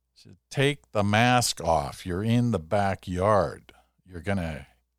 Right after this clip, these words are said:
have everybody worried about what kind of shape you're in, who may be looking into the backyard." And I suddenly realized I still have my mask on, walking in the backyard.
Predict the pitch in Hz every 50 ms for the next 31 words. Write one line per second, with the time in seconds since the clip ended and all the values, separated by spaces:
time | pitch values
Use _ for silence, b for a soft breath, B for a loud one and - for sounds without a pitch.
0 | _ _ _ - 101 95 90 101 107 107 113 110 90 85 90 82 80 73 71 76
1 | 92 107 117 107 95 82 73 67 64 76 80 78 82 95 _ - 98 87 80 71
2 | - - 117 120 117 - - 87 69 64 62 64 53 - - _ _ _ _ _
3 | _ _ _ _ _ _ _ _ _ _ _ - 85 80 85 92 92 85 87 87
4 | 90 92 87 - 95 90 90 87 82 78 76 71 71 85 80 76 - - 95 101
5 | 107 101 80 60 _ _ _ _ _ _ _ _ _ _ _ _ _ _ _ _
6 | _ _ _ _ _ _ _ _ _ _ _ _ _ _ _ _ _ _ _ _
7 | _ _ _ _ _ _ _ - 113 107 95 - - 110 107 110 107 104 120 147
8 | 156 98 78 76 76 69 - - - 90 87 90 92 95 90 87 95 110 131 143
9 | 131 - - - - - - - _ _ _ _ _ _ _ _ _ _ _ _
10 | _ _ _ _ _ _ _ _ - 87 82 82 - - 90 87 85 80 73 -
11 | 90 85 90 - - 117 131 127 95 - - -